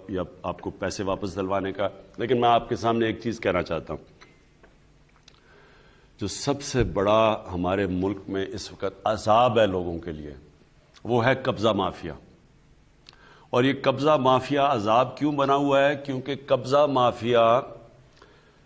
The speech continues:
हुकूम-, हुक्मरानों के साथ मिलके कब्ज़े करता है। वो कैसे करता है? क्योंकि कब्ज़ा माफिया कभी चल ही नहीं सकता जब तक पुलिस की उसको protection ना हो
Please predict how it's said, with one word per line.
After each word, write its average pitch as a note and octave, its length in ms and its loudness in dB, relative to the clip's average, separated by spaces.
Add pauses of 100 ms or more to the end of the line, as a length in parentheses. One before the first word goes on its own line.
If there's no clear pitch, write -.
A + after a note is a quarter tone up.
(340)
हुकूम-, D#3 460 0
हुक्मरानों C#3+ 640 4
के D3 120 -2
साथ D#3 200 0 (100)
मिलके E3+ 340 2
कब्ज़े C3+ 360 -2
करता F#2+ 320 -6
है। - 160 -16 (1080)
वो C3 120 0
कैसे C#3 380 2
करता E3+ 380 2
है? F3 160 4
क्योंकि E3 340 -2
कब्ज़ा D3+ 380 2
माफिया D3 380 2
कभी C#3 240 -4
चल F3 280 2
ही A3 60 0
नहीं G#3+ 140 0
सकता C3+ 640 0 (600)
जब C#3 300 2
तक D3 240 0
पुलिस C#3+ 300 2
की D#3+ 100 -6
उसको D3+ 240 0
protection D3+ 520 -4
ना D3 80 0
हो C#3 160 2